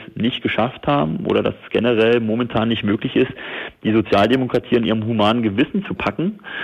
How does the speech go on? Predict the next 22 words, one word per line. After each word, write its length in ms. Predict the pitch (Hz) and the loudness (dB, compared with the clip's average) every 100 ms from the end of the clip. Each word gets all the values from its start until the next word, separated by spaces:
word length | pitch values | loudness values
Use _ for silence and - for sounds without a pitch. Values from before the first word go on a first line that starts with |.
| - - | -8 0
Äh, 340 | 110 113 113 | 4 4 4
das 160 | 101 - | 2 0
scheint's 320 | 101 120 135 - - - - | 2 2 0 -10 -20 -12 -4
im 160 | 113 | 0
Endeffekt 500 | 110 120 - 127 123 | 0 -2 0 0 2
nicht 160 | 127 127 | 0 0
mehr 180 | 127 123 | 0 0
zu 100 | 110 | -2
geben. 380 | 101 113 151 85 | 2 2 2 0
Also 280 | 110 110 117 - - | 0 0 -4 -8 -2
spätestens 440 | - - 131 127 117 | 0 0 -2 0 2
seit 220 | 104 - | 2 4
heute, 500 | 107 143 151 151 151 - - - - | 2 4 4 2 -2 -12 -14 -4 2
ähm, 680 | 113 113 117 113 110 - 117 | 4 4 2 0 -4 -6 -2
hat 220 | 113 - | -4 0
man 240 | 120 120 110 | 0 2 0
die 160 | 104 | -2
C 140 | - 120 | 0 2
D 100 | 120 | 2
U 220 | - 131 | 2 2
rechts 360 | 139 127 - - | 2 0 -2 -2
überholt. 540 | 113 110 113 156 | 0 2 4 4